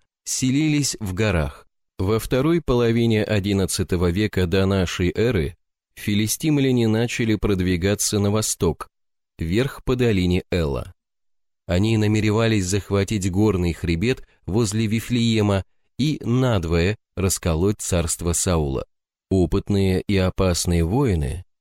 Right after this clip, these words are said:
филистимляне были заклятыми врагами израильтян. Собранная встревоженным Саулом, армия ринулась вниз с гор,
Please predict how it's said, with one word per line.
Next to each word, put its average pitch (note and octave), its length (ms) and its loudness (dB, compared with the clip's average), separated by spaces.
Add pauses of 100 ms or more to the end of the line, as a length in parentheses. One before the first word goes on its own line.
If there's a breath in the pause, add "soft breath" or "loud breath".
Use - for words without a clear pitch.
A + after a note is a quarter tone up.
филистимляне D3 800 0
были B2+ 280 2
заклятыми A#2 720 0
врагами F#2+ 640 2
израильтян. F2 840 0 (680)
Собранная G2 720 0
встревоженным G2 880 0
Саулом, G2+ 600 2 (240)
армия G#2+ 560 2
ринулась G2+ 540 2
вниз G2+ 400 0
с E2 100 -2
гор, F2+ 380 0